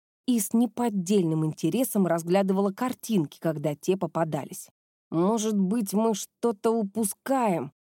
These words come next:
Райден взял следующую книгу, такую старую, что она развалилась, когда он прикоснулся к обложке, и разлетевшиеся страницы пришлось собирать с пола. «Еду», сказала Мика. «Я умираю с голоду».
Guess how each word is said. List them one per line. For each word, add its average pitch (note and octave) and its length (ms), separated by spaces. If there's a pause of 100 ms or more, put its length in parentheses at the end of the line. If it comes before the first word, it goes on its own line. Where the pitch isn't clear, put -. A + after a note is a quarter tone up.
(300)
Райден E3+ 480
взял E3 260
следующую E3 520
книгу, G3+ 400
такую G3+ 480
старую, A#3 500
что G3 260
она G3+ 300 (280)
развалилась, A3 880
когда E3+ 400
он E3 120
прикоснулся F3 800
к - 100
обложке, F#3+ 600 (300)
и C#4 200
разлетевшиеся G#3+ 1000
страницы G3 640
пришлось F#3+ 640 (280)
собирать G3 580
с - 60
пола. D3+ 480 (580)
«Еду», A3 640 (100)
сказала D#3+ 480
Мика. D#3 440 (360)
«Я D#4 180
умираю E4+ 480
с F3+ 60
голоду». G3 520